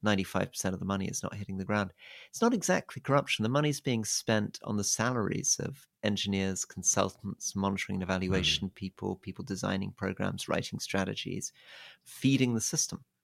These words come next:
Speaker 1: And they would be horrified at the suggestion that this was corrupt or they were stealing the money. In fact, if I say to them, "Listen, this is a forty thousand dollar per school program, and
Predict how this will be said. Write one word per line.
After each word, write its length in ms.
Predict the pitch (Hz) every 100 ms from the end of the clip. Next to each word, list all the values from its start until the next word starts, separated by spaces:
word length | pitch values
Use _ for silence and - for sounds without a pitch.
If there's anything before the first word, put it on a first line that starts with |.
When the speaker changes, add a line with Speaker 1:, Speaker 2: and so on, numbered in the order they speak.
| _ _ _ _ _ -
Speaker 1:
And 160 | 113
they 120 | 117 123
would 120 | 117
be 120 | 120
horrified 540 | 113 214 185 - - -
at 120 | -
the 60 |
suggestion 500 | - - 98 98 -
that 140 | 95 -
this 220 | 104 -
was 120 | 95
corrupt 440 | - 98 - - 92
or 80 |
they 120 | 90 95
were 80 |
stealing 300 | 98 - 95
the 60 | 95
money. 220 | 110 127
In 80 | 95
fact, 280 | - 107 -
if 140 | -
I 80 | 120
say 200 | - 165
to 80 | 160
them, 220 | 98 95 _ _ _ _ _ _ -
"Listen, 360 | 127 - 98 - _ _ _ _ _ _
this 180 | 120 -
is 100 | 117
a 60 | 113
forty 240 | 139 117
thousand 360 | 95 98 - 95
dollar 200 | 95 95
per 140 | 98
school 280 | - 104 98
program, 480 | - 113 98 82 101
and 220 | 98